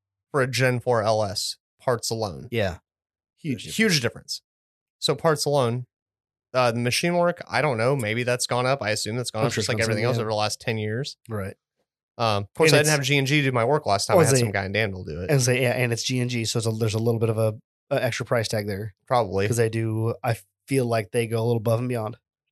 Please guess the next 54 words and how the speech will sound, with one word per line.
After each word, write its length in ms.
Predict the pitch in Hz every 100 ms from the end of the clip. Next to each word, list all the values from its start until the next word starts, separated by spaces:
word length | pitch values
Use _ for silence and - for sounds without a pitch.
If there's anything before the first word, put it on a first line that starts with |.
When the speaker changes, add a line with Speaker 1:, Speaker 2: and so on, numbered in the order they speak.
| _ _ _ -
Speaker 1:
I 120 | 147 160
think 180 | 247
he 80 | 156
does. 220 | 123 143
Speaker 2:
They 60 | 123
have 100 | 127
a 60 | 120
reputation. 600 | 113 127 117 104 117 - -
Speaker 1:
Yeah, 220 | 165 113
definitely. 400 | 135 135 110 113
Speaker 2:
Mm-hmm. 80 | 113
Speaker 1:
I 40 | 110
mean, 80 |
like 220 | 104 104 113
I 20 |
said, 240 | - 135
they, 140 | 107 101 107 _ -
they 100 | 110
build 240 | 131 131
race 240 | 131 139
motors. 340 | - 82 85 -
They 120 | 98
don't 340 | 101 95 85
just 320 | 90 113 - 98
build, 420 | 110 110 101 101 _ _ _ _ _
you 80 | 127
know, 140 | 107 101
stock 420 | - - 98 -
stuff 260 | - 104 - 71
driving 280 | - 113 120
around. 380 | 107 113 92 107
I 60 |
mean, 180 | 104 -
they 140 | - 101
Speaker 2:
Yep. 120 | - _ - _ _ _ _ _ _ _ _ _ _ _ _ _ _ _ -
Speaker 1:
they 100 | 147
definitely 420 | 170 196 170 147
don't 200 | 127 98
skimp. 420 | - - 120 - _
That's 180 | 131 -
the 60 |
thing, 200 | 139 110
is, 120 | 90 113
like, 240 | 110 - _ _ _ _ _ _
he's 240 | 147 135
not 180 | 151 143
gonna 180 | 160 123
put 180 | - 127
a 40 |
part 280 | - 143 143
in 100 | 139
it 200 | 139 -
that's 180 | 113 120
not, 320 | 113 110